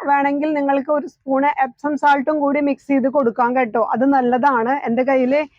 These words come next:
ഇപ്പൊ ഇവിടെ ഇല്ല, അത് തോട്ടത്തിലാണ് ഇരിക്കുന്നത്, അത് കാരണം കൊണ്ടാണ്. ഒരു സ്പൂണ്, ആ, എപ്സം സാൾട്ടും കൂടി ഈ ജൈവവളം ഇട്ട് കൊടുക്കുമ്പോ നമുക്ക് ഇടാവുന്നതാണ്. അപ്പൊ ഞാൻ അതൊന്നും ഇട്ടിട്ടില്ല. അപ്പൊ, ആ, വാം ഞാന്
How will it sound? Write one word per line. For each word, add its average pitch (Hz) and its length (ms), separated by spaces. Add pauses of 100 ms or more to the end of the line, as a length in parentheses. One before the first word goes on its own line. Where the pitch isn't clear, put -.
(200)
ഇപ്പൊ 254 260
ഇവിടെ 277 280
ഇല്ല, 240 280
അത് 247 180
തോട്ടത്തിലാണ് 269 720
ഇരിക്കുന്നത്, 226 500
അത് 233 160
കാരണം 254 380
കൊണ്ടാണ്. 240 460 (360)
ഒരു 277 100
സ്പൂണ്, 285 440 (140)
ആ, 277 80 (220)
എപ്സം 262 300
സാൾട്ടും 269 420
കൂടി 262 300
ഈ 269 120 (100)
ജൈവവളം 254 600
ഇട്ട് 254 180
കൊടുക്കുമ്പോ 247 440
നമുക്ക് 240 300
ഇടാവുന്നതാണ്. 226 640 (600)
അപ്പൊ - 200
ഞാൻ 294 140
അതൊന്നും 311 320
ഇട്ടിട്ടില്ല. 277 440 (760)
അപ്പൊ, 269 80 (100)
ആ, 285 80 (180)
വാം 262 340 (120)
ഞാന് 277 300